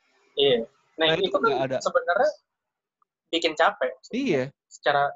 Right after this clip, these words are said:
Speaker 1: secara psikis tuh capek. Karena kenapa? Lu, apalagi kalau misalkan lu orang yang butuh buat sendirian, nah itu
Speaker 2: Hmm.
Speaker 1: lebih susah lagi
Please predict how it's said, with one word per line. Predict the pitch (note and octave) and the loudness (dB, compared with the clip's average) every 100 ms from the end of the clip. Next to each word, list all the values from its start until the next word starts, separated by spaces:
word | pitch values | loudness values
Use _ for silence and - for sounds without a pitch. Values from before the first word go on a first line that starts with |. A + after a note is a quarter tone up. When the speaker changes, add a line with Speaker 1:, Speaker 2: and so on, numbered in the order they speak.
| - | -10
Speaker 1:
secara | - D3 | -2 0
psikis | C#3+ D3+ A3 A3+ | 0 -2 0 0
tuh | A#3 | 0
capek. | D3 - A#2 - _ | -2 -2 -12 -14 _
Karena | B2 D3 | -6 -6
kenapa? | D#3 C#3+ D3 C3 C3 _ _ D3 | -6 -8 -6 -8 -10 _ _ 0
Lu, | F3+ F3 - _ _ - | 2 2 -2 _ _ -4
apalagi | D3 C3+ C3+ F#3 | 2 2 2 2
kalau | D3 C3+ | 0 0
misalkan | C3 C3+ C3+ C3+ C3 _ _ _ _ _ _ - | -4 -4 -4 -6 -14 _ _ _ _ _ _ -6
lu | C3 C3+ C3+ C3 C3 _ _ C3 | 0 2 2 0 -8 _ _ 0
orang | C3 C3 C3 | 2 0 -2
yang | C3 B2+ B2+ A#2 | -6 -8 -10 -10
butuh | B2 - C3+ B2 C3 | -10 -4 -4 -4 -2
buat | B2 | -4
sendirian, | - B2+ B2 B2 A#2+ C3 D3 | -4 -4 -4 -2 2 2 0
nah | C3 A2 | -8 -12
itu | - - C#3+ B2+ | -10 -4 -2 -4
Speaker 2:
Hmm. | D#3 | -8
Speaker 1:
lebih | A3+ A#2 | -8 -8
susah | B2 A#2 A#2+ | -8 -6 -6
lagi | B2 | -8